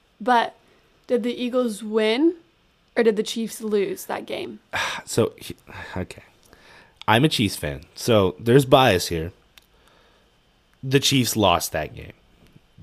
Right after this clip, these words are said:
Speaker 2: The Eagles, here's what the Eagles do, though. Their whole team is, they're a great team. They're well coached. They have veterans. They play well. They're smart. That all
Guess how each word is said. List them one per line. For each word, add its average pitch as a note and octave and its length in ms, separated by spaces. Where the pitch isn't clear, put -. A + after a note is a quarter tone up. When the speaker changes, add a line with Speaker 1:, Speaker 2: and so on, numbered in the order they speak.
Speaker 2:
The B2 120
Eagles, D#3+ 640
here's G3 280
what G#3+ 120
the E3 80
Eagles C#3+ 280
do, A2+ 120
though. E2 180
Their C#3+ 240
whole D#3 280
team C#3+ 560
is, A#2 560
they're G#2+ 180
a G2 40
great F#2+ 320
team. A2 320
They're F2 120
well F2 180
coached. - 520
They F2+ 240
have D#2+ 200
veterans. B2+ 840
They F2 120
play G2+ 240
well. F#2 300
They're F2 180
smart. G#2 540
That A#2+ 300
all A2 420